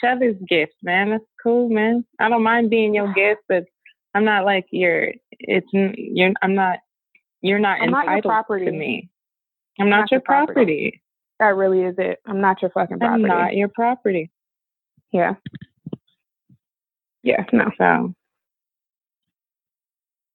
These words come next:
Speaker 1: Yeah.
Speaker 2: Yeah. Mm-hmm. Yeah.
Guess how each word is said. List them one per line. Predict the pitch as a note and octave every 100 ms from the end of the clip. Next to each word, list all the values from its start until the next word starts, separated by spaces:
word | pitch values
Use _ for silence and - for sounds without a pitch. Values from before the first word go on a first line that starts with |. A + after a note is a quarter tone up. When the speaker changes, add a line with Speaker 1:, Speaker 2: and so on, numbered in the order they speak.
| _ _ _ _ _ _ _ _ _ _
Speaker 1:
Yeah. | - F#2 E2+
Speaker 2:
Yeah. | F2+ - - - - - - _ _
Mm-hmm. | B3 C4 B3+ C4 - -
Yeah. | G#3 D#3